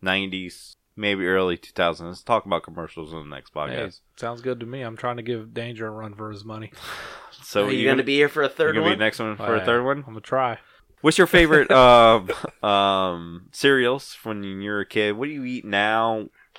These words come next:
Speaker 1: Give us some kind of cereal hacks. What you do with cereal now? Do you
Speaker 3: Did we,
Speaker 1: make
Speaker 3: do we miss any amazing cereal that we
Speaker 1: There's,
Speaker 3: haven't
Speaker 1: I'm
Speaker 3: talked
Speaker 1: sure
Speaker 3: about?
Speaker 1: there is, 'cause
Speaker 3: I mean,
Speaker 1: literally
Speaker 3: we, we, we
Speaker 1: thousands.
Speaker 3: just glazed over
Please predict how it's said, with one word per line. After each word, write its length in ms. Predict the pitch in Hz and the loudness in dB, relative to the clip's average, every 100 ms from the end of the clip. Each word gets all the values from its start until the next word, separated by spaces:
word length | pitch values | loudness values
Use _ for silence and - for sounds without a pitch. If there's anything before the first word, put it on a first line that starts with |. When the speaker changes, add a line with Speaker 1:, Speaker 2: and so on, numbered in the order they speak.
| - | -14
Speaker 1:
Give 140 | 120 131 | -8 -6
us 80 | - | -6
some 160 | 120 | -6
kind 200 | - 117 | -2 -2
of 80 | 95 | -2
cereal 500 | - 110 113 107 95 | -6 -4 -2 0 0
hacks. 340 | 98 98 - | 0 -2 -4
What 160 | 107 95 | -10 -10
you 160 | 87 85 | -10 -10
do 160 | 90 | -8
with 160 | 82 - | -10 -8
cereal 420 | 101 92 90 80 _ _ _ | -4 -2 -2 -4 _ _ _
now? 360 | 85 90 76 - _ _ _ - | -2 0 0 -6 _ _ _ -12
Do 60 | 104 | -4
you 60 | |
Speaker 3:
Did 120 | 151 | 0
we, 80 | 143 | 0
Speaker 1:
make 100 | 196 | 0
Speaker 3:
do 120 | 156 | -2
we 100 | 156 | -2
miss 280 | 147 143 143 | 0 0 0
any 380 | - 143 131 - | -4 -4 -6 -8
amazing 500 | 127 117 127 127 127 | -10 -4 -4 -4 -6
cereal 360 | 117 123 120 120 | -4 -4 -2 -2
that 100 | 113 | -2
we 60 | 110 | 2
Speaker 1:
There's, 280 | 120 110 101 | 4 4 4
Speaker 3:
haven't 100 | 104 | 0
Speaker 1:
I'm 60 | 101 | 0
Speaker 3:
talked 60 | |
Speaker 1:
sure 60 | 113 | 0
Speaker 3:
about? 60 | 101 | 2
Speaker 1:
there 140 | 92 | 2
is, 160 | 90 85 | 0 -2
'cause 160 | 190 190 | -2 -2
Speaker 3:
I 40 | |
mean, 260 | 214 208 92 | 0 -2 0
Speaker 1:
literally 360 | 104 104 - 87 | 0 0 0 0
Speaker 3:
we, 60 | |
we, 60 | 202 | -2
we 40 | 98 | 2
Speaker 1:
thousands. 420 | 90 87 98 - - - | 4 4 4 0 0 -8
Speaker 3:
just 200 | 123 - | -20 -10
glazed 560 | - 143 170 156 139 151 | -6 0 0 0 0 2
over 640 | 147 131 117 110 104 | 2 2 -2 -6 -6